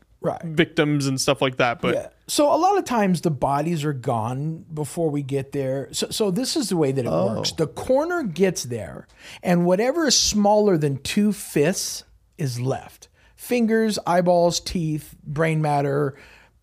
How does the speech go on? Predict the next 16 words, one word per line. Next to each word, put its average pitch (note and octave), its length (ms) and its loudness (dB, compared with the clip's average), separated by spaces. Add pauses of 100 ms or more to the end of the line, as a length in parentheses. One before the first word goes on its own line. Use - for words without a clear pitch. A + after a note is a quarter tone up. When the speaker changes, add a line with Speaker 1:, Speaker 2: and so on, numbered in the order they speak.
Speaker 1:
intestines, F#3+ 1080 2
Speaker 3:
Wow. - 80 -14
Speaker 1:
feces, G#3+ 920 2
anything A3 420 2
that's F3+ 180 -2
other F3+ 200 2
and D#3+ 100 0
potentially D#3+ 500 -2
infectious B2+ 520 -8
material. - 500 -16 (220)
That's F3 200 4
what, E3+ 220 0
that's E3+ 220 2
what - 120 -2
we C3+ 140 -2
clean. - 360 -14